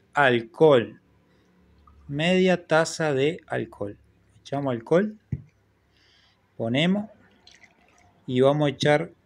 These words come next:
cuarto de agua. Echamos cuarto de agua, ahí, y echamos. Bueno, gente,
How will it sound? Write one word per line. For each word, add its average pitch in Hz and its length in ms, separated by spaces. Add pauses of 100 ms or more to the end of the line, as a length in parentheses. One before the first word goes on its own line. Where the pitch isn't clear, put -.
(140)
cuarto 160 680
de 135 480
agua. 113 380 (100)
Echamos 131 440 (240)
cuarto 175 420
de 170 120
agua, 175 300 (1700)
ahí, 127 260 (1040)
y 170 340 (460)
echamos. 113 540 (560)
Bueno, 127 220
gente, 120 400